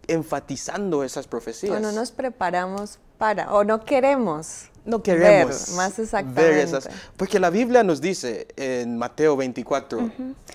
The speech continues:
Speaker 3: Que en los últimos días habrá terremotos, inundaciones,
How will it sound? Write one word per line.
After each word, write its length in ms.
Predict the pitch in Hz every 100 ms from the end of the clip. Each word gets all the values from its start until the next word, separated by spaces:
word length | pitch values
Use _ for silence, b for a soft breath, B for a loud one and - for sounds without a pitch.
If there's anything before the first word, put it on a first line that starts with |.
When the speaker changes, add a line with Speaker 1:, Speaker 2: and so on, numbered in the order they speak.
| - -
Speaker 3:
Que 100 | 233
en 100 | 226
los 180 | 226 254
últimos 460 | 226 262 262 247
días 400 | 254 269 330 - B B -
habrá 320 | 226 226 220
terremotos, 1120 | 226 220 214 214 240 240 247 240 226 226 226
inundaciones, 1300 | 226 214 208 214 - 247 233 233 233 226 226 226 -